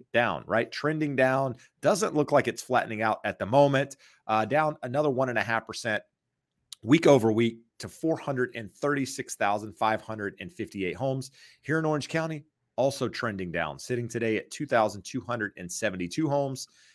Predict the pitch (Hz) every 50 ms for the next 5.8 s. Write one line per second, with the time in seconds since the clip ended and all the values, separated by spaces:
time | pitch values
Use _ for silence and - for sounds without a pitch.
0 | _ _ - 131 147 - - 139 143 147 143 139 - _ - 95 107 131 135 -
1 | - 135 - - 113 - - 175 156 - - - - - - - _ _ _ 104
2 | 104 120 143 - - - 180 170 165 139 123 160 165 165 151 139 - - 107 104
3 | 117 131 147 - 165 147 - - 143 139 127 - 127 110 - 135 127 120 113 -
4 | 131 127 127 120 110 101 98 90 - 113 101 95 - 87 - - 127 131 131 123
5 | 123 120 117 110 - - 113 117 120 107 120 117 110 98 -